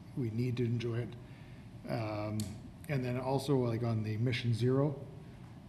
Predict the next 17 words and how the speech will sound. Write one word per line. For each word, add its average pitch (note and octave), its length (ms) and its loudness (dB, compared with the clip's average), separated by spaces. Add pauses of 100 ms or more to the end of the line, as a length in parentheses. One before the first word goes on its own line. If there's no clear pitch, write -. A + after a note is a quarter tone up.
(100)
like, A2+ 340 -4
the B2 80 2
most B2 220 0
distracted B2+ 540 2
I B2+ 60 2 (100)
ever A#2 180 0
get A#2 220 -2
is - 100 -8
trying A#2+ 260 0
to G#2+ 60 -4
get G2+ 120 -6
mosquitoes A2+ 440 0
in G2+ 100 -4
my G2+ 120 -6
car - 400 -4 (560)
that A2+ 140 -4
just G#2+ 160 -4